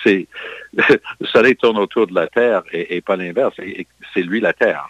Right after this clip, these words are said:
Tu sais, il pense que le soleil se lève sur lui le matin. Moi, je pense que M. McKay va avoir énormément de, de difficultés à l'avenir. Il va avoir du mal à expliquer ça. Ça va le suivre longtemps. Et moi, j'étais persuadé Ok, il, c'était comme une lettre à la poste. Il avait juste à être là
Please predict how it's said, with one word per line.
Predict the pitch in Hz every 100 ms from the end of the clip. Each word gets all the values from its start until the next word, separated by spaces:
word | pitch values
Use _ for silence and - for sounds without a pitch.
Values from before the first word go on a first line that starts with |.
| - -
Tu | 117
sais, | 107 95
il | 107
pense | 101 117 117
que | 101
le | 92
soleil | - 98 107 -
se |
lève | 98 95
sur | - - 95
lui | 101
le | 101
matin. | 87 80 - 107 - - - - - _
Moi, | 123 135
je |
pense | - 107 -
que | 98
M. | 87 92
McKay | 82 - 90
va | 85
avoir | 82 90 - _ _ -
énormément | 175 156 120 95 90 78 78
de, | 76 78 _
de | 92
difficultés | 78 - - - 82
à | 69
l'avenir. | 71 - - - - _ -
Il | 110
va | 104 107
avoir | 101 92
du | 92
mal | 90 120 117
à | 95
expliquer | 85 - 78 - 80 -
ça. | 104 -
Ça | 101
va | 87
le | 90
suivre | - 113 101 87
longtemps. | 82 107 120 - - - -
Et | 98
moi, | 143 180
j'étais | 101 78
persuadé | - 165 139 - 92 80 76 - _ -
Ok, | 82 73
il, | 82 107 - - -
c'était | 113 - 117
comme | - 127 123
une | 123
lettre | 151 -
à | 135
la | 127
poste. | 196 -
Il | 101
avait | 101 107
juste | 95 -
à | 90
être | 87 -
là | 90 127